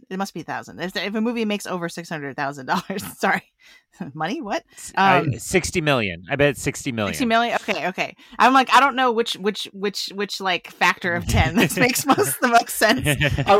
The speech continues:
Speaker 3: I, but I, I, I would love the insight of if a movie makes six hundred million dollars, it is considered successful. It's like, oh, okay.
Speaker 2: <laughs>
Speaker 3: Good.
Speaker 1: No, no, no. But
Speaker 2: Half
Speaker 1: like,
Speaker 2: a mil.
Speaker 1: if, if there's, there's some threshold where, like, no matter how critically disappointing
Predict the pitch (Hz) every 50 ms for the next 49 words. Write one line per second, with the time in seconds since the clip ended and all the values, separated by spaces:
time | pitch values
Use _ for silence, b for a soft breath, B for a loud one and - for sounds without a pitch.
0 | 214 226 214 185 226 226 233 233 214 214 226 202 - 202 208 214 214 262 285 254
1 | 254 254 220 185 208 190 208 220 208 151 202 156 143 139 143 143 - - 143 -
2 | 160 151 175 226 226 208 156 135 127 120 - - 156 135 - 160 135 131 127 123
3 | 113 113 110 107 120 117 117 107 - - - - - _ 151 165 202 180 - -
4 | 143 123 - - 117 110 107 - - - - - - - - - - - - -
5 | - - - - - - 277 330 392 403 - 269 127 - - - - - 175 147
6 | 139 180 156 - - - - - - - - - 185 - 339 - 196 - - 339
7 | 180 - - - 180 185 196 190 269 302 302 302 302 277 254 208 - 240 233 254
8 | 240 202 175 156 202 226 233 226 226 214 - 240 226 208 269 277 277 262 - 220
9 | 269 277 294 277 - 311 311 302 - - 233 247 262 - - 254 226 202 185 165
10 | 175 180 185 185 185 185 180 175 160 160 - - 180 190 196 196 196 202 196 196
11 | 190 196 190 196 175 175 180 175 175 170 - - 190 180 180 - - 170 170 160
12 | 151 147 139 117 - - _ _ _ _ 170 185 156 170 156 143 - 151 156 160
13 | 170 185 202 202